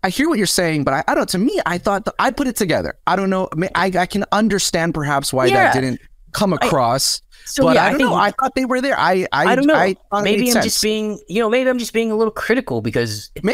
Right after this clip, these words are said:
Speaker 2: it's
Speaker 1: I,
Speaker 2: been
Speaker 1: hey.
Speaker 2: so long since I've been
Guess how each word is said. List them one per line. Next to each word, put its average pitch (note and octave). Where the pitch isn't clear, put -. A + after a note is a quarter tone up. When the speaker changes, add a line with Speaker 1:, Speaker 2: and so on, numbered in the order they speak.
Speaker 2:
it's -
Speaker 1:
I, -
Speaker 2:
been -
Speaker 1:
hey. G#4+
Speaker 2:
so E3
long D3
since C3
I've A2
been B2+